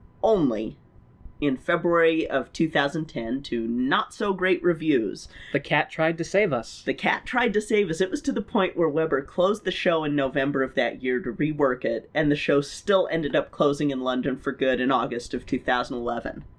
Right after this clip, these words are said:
Speaker 1: An eighteen-month run. Phantom
Speaker 2: Ran for much
Speaker 1: <laughs>
Speaker 2: longer.
Speaker 1: Yes.
Speaker 2: I don't remember specifically, but
Speaker 1: It,
Speaker 2: yeah.
Speaker 1: it ran for years and years.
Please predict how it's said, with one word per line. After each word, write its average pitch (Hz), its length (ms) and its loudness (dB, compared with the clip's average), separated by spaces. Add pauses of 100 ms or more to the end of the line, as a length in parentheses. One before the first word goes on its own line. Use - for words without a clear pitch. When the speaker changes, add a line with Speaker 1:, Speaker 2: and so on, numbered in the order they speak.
(240)
Speaker 1:
An 160 240 0
eighteen-month 143 800 -2
run. 120 380 -2 (840)
Phantom 175 680 2 (260)
Speaker 2:
Ran 156 340 6
for 139 340 -2
much 131 720 4
Speaker 1:
<laughs> - 20 -
Speaker 2:
longer. 123 480 0
Speaker 1:
Yes. 196 800 2
Speaker 2:
I 147 60 0
don't 170 80 4
remember 170 220 2
specifically, 131 720 -2
but 123 260 0
Speaker 1:
It, 254 80 2
Speaker 2:
yeah. 131 100 -2
Speaker 1:
it 226 140 4
ran 202 240 2
for 208 120 0
years 151 360 2
and 139 160 -4
years. - 420 -6